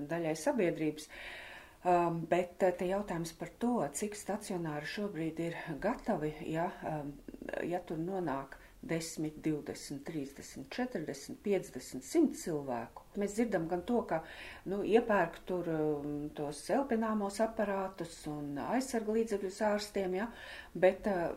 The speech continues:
tiešām vairāk ir, ir jāstāsta ministrei par to, ā, c-, nu, k-, situācijā, eh, ja, kura pasliktināsies, eh, kāda, eh, drošība ir cilvēkiem, ja,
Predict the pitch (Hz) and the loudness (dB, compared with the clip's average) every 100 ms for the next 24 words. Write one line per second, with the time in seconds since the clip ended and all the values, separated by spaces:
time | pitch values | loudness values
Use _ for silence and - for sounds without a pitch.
0 | - 294 - 185 160 196 247 254 170 165 | 4 4 6 4 4 6 6 6 2 2
1 | 190 226 233 - 196 208 - 208 254 - | 4 6 4 2 2 2 4 2 2 2
2 | 180 170 - 170 160 202 247 233 185 175 | 0 0 -2 0 0 2 2 0 0 2
3 | 156 - 156 - 214 269 285 - - - | 2 0 -4 0 4 4 4 -4 -16 -4
4 | 175 170 170 - 131 180 196 254 240 - | 0 0 0 2 4 4 4 4 2 0
5 | - 131 - - - - - - - 285 | 0 0 -2 -14 -6 2 2 2 2 2
6 | 240 185 156 - 180 165 156 - - - | 4 4 2 2 2 6 4 2 -8 -2
7 | 165 165 156 151 - 170 190 208 165 135 | 2 4 4 4 4 2 2 2 4 4
8 | 143 180 185 277 - 359 381 359 349 302 | 4 2 2 -2 4 6 8 6 6 4
9 | 269 - 226 185 170 - 294 254 - 151 | 4 2 2 4 4 6 8 8 8 6
10 | - 131 160 240 339 - 226 196 - 240 | 6 4 4 4 4 4 4 4 4 2
11 | 254 - 302 196 143 143 156 156 220 | 2 4 6 6 2 0 0 4 4